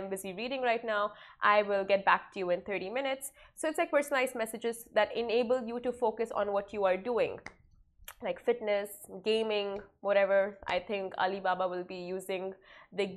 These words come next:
gaming <laughs> personalized messages quite often. And of course, coming to our last update,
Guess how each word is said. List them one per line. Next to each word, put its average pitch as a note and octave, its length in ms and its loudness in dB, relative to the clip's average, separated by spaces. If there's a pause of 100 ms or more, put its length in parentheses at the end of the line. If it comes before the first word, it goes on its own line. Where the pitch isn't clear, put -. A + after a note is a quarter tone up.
(120)
gaming G#3+ 500 2 (540)
<laughs> - 500 -20
personalized G#3 800 0
messages F#3 500 -6
quite E3+ 300 0
often. F3 560 -6 (960)
And D#4+ 360 4
of F4 260 4
course, F4 420 6
coming D4 380 0
to D4+ 100 -2 (260)
our B3+ 220 6
last A#3 300 4
update, A#3 280 0